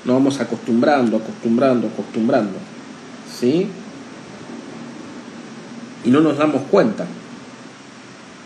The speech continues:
Entonces, eh, creo que esto es súper importante. Poder, eh, empezar a tomar conciencia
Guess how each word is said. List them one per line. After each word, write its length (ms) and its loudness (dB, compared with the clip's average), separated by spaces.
Entonces, 1040 6
eh, 300 2
creo 260 6
que 80 0
esto 160 2
es 80 0
súper 280 0
importante. 680 0
Poder, 720 6
eh, 720 0
empezar 360 2
a 100 2
tomar 260 4
conciencia 800 0